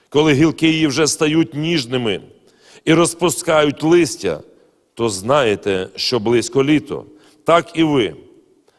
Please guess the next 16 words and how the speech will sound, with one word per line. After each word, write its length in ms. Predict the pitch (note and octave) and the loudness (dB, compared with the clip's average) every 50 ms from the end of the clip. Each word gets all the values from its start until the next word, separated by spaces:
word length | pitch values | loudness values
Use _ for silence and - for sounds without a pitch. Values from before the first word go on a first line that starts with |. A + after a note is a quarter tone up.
| _ _ | _ _
Коли 240 | - C#3+ D#3 F3 | -2 0 2 2
побачите 640 | E3+ - D3+ D3+ C#3 C#3+ D#3+ E3+ D#3 D3 D3 C#3 D3+ | 2 2 -2 -2 0 0 0 0 -2 -4 -6 -6 -6
все 280 | C3+ - - - C#3+ C3+ | -6 -6 -6 -4 -4 -4
це, 260 | B2+ - D#3+ E3 D#3 | -2 -2 -2 -2 0
знайте, 720 | C#3+ - B2 C3 D#3+ F3 E3 D3+ B2+ - B2+ A#2+ A#2 A2+ - - - - | -2 -4 -4 -2 0 0 0 0 -2 -2 -2 -2 -2 -4 -8 -16 -20 -16
що 260 | _ - - - B2 A2+ | _ -8 -4 -2 -2 -2
близько 680 | G2+ B2+ D#3 F3+ F3+ E3+ F3 - C#3 C#3+ C3+ C3+ C3 - - - _ - _ _ _ _ | -2 0 2 2 2 2 0 -2 0 0 0 0 -2 -8 -16 -20 _ -20 _ _ _ _
перед 500 | - A#2+ A#2 A#2 A#2 A#2 A#2 - - - - - _ _ _ _ _ _ _ _ _ _ _ | -2 0 0 2 2 0 -2 -2 -8 -16 -20 -20 _ _ _ _ _ _ _ _ _ _ _
дверима. 760 | G2+ G2+ F#2 F#2 G2+ A#2+ A#2 G#2+ A2 G#2+ F#2 E2 D2 A#1+ A#1 - _ _ _ _ _ _ | -18 -16 -10 -4 0 0 2 2 0 -2 -4 -6 -8 -12 -16 -20 _ _ _ _ _ _
Істинно 460 | - C3+ D#3+ D3+ - - E3 D#3 D3+ | -6 -4 -2 -2 -2 -2 0 0 2
говорю 360 | C3 C#3 D3 D#3 D#3 D3 D3+ C#3+ | 2 2 2 2 2 0 0 2
вам, 320 | D3 C3+ G#2 E2+ C#2+ - - - - - - _ _ _ _ _ _ _ _ _ _ _ _ _ _ _ _ _ _ _ _ | 2 2 0 0 -4 -12 -20 -20 -20 -20 -20 _ _ _ _ _ _ _ _ _ _ _ _ _ _ _ _ _ _ _ _
не 240 | A#2 B2+ C3 B2+ B2 | -8 -2 0 0 0
мене 340 | B2+ C#3 C#3+ D#3 E3+ E3 | 2 0 0 0 -2 -2
цей 240 | A#2+ - - D3 C3+ | -4 -2 0 0 2
рід, 420 | A#2 G#2 F#2 D#2 C#2 - - - | 2 0 -4 -6 -8 -12 -20 -20